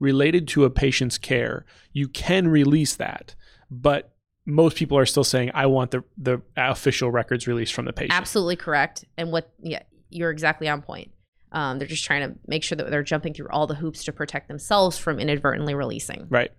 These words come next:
Speaker 1: right. And so if, is there, is there anything else that as, as it's related to, like, healthcare and contract negotiations or, um, or hipaa that you think this is a common area of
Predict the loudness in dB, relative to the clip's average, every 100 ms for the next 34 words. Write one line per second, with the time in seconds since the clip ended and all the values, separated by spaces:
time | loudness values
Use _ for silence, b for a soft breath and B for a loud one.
0 | _ -6 -6 -8 -16 B B 0 4 4
1 | 0 2 6 6 6 0 4 4 6 6
2 | 4 4 4 4 2 0 2 2 2 4
3 | 2 2 -4 -8 0 2 2 4 2 2
4 | 2 4 6 4 2 2 4 4 2 0
5 | -2 0 0 2 2 2 0 -8 -2 0
6 | 0 0 4 4 6 4 4 4 2 2
7 | 0 0 0 -4 -8 B B B -2 0
8 | 0 -2 -4 -8 -10 0 4 4 2 -2
9 | 2 4 6 4 4 2 0 -2 0 2
10 | 4 4 6 4 4 -2 0 2 4 2
11 | 2 2 4 4 2 0 -2 -4 -6 -8
12 | -16